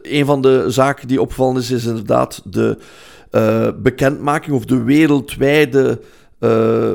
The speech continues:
marketingreclame voor Signal via de Amerikaanse overheid, eh, maar ook via andere kanalen,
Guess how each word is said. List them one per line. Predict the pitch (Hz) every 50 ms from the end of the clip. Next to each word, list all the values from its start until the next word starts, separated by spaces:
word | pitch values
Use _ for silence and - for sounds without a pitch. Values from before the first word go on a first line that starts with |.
| -
marketingreclame | 110 113 117 123 139 160 170 - - 175 175 170 170 170 160 160 - - 160 160 165 165 160 160 170 170 165 -
voor | - 107 104 113 123 120 120 120
Signal | - - - 165 165 160 175 170 175 175 175 170 143 110
via | 113 120 123 135 127
de | 110 123 -
Amerikaanse | - 113 117 113 107 - - 127 120 113 - - - -
overheid, | - 120 139 139 139 147 151 151 151 147 151 - - - -
eh, | - 113 113 113 113 110
maar | 110 117 117 120 117
ook | 117 127 131 -
via | - - 113 117 117 -
andere | 113 120 127 123 127 131
kanalen, | 131 135 135 131 131 131 131 131 131 135 131